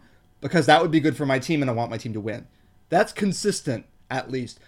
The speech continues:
But the idea that William Nylander is somehow morally in the wrong for asking for more money and Kyle Dubas is morally in the right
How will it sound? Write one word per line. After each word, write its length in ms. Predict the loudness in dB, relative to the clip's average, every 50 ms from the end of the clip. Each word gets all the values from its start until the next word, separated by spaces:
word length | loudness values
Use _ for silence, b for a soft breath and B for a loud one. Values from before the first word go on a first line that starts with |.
| b b b
But 140 | -6 -2
the 100 | 2 2
idea 260 | 2 2 2 0 -2 -2
that 120 | -2 -2
William 280 | 0 0 2 2 2 2
Nylander 480 | 2 2 4 4 4 4 2 0 0 -2
is 140 | -4 -2
somehow 580 | -2 -2 -2 -2 -2 -2 -2 0 2 2 0 -2 -4 -10 _ _ -8
morally 520 | -4 0 2 2 2 4 4 4 4 4
in 140 | 2 2 0
the 80 | -2 -4
wrong 580 | -4 -6 -4 -2 0 0 0 -2 -4 -8 -12 -16 _ _ _ _ _ _ _ _
for 220 | -6 -2 -2 0
asking 480 | 2 2 2 0 0 -2 -4 -6 -6 -4
for 160 | -2 -2 -2
more 200 | 0 0 0 0
money 260 | 2 0 0 0 -2
and 180 | -2 -4 -6 -4
Kyle 200 | -2 0 0 2
Dubas 340 | 2 2 0 0 -2 -4 -4
is 100 | -6 -6
morally 300 | -4 -2 -2 0 0 -2
in 80 | -2 -4
the 80 | -4
right 480 | -2 0 2 4 4 4 2 -2 -6 -12